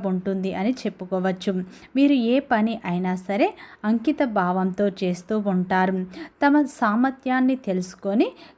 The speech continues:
కష్టంతో సంపద ప్రతిష్టను పొందుతూ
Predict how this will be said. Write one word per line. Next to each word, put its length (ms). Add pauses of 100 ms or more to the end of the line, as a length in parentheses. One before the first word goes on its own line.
కష్టంతో 600 (160)
సంపద 400 (180)
ప్రతిష్టను 640 (360)
పొందుతూ 440